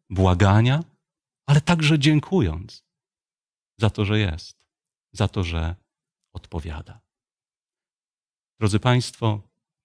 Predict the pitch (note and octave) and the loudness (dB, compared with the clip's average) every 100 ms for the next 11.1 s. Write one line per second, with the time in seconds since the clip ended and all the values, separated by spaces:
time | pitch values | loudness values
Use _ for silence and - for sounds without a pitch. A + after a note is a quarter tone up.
0 | _ _ _ _ _ _ _ _ _ _ | _ _ _ _ _ _ _ _ _ _
1 | _ _ _ _ _ G#2 - E3+ - C3 | _ _ _ _ _ -6 0 0 0 0
2 | - C#3 A#2 - B2 A#2+ - - F#2 G2+ | 0 0 -2 0 0 0 -4 -6 -4 -6
3 | - _ _ _ _ _ _ _ _ _ | -10 _ _ _ _ _ _ _ _ _
4 | _ D3+ E3 C3+ G#2 B2 A#2+ F2+ E2+ E2+ | _ 0 4 6 6 6 4 4 2 0
5 | F2 G#2+ G2+ F#2 F#2+ G2 - F#2 G#2 A2+ | 0 0 2 2 0 -2 -2 2 2 2
6 | - - F#2+ F#2 - _ _ _ _ _ | -2 -2 0 0 -4 _ _ _ _ _
7 | _ C3 B2 B2 A#2+ G#2+ B2 B2 A2+ A#2+ | _ 0 2 2 0 2 2 4 2 0
8 | - - G2+ - A2+ - - G#2 F#2+ - | -6 -4 -4 0 -4 -4 -10 -2 -2 2
9 | G2 F#2 G#2 G#2+ G2+ F#2+ F#2+ _ _ _ | 2 4 4 4 4 2 0 _ _ _
10 | _ G2+ F#2 E2 - - - - _ A2 | _ -2 2 2 -2 -8 -12 -12 _ -20
11 | G#2 | -20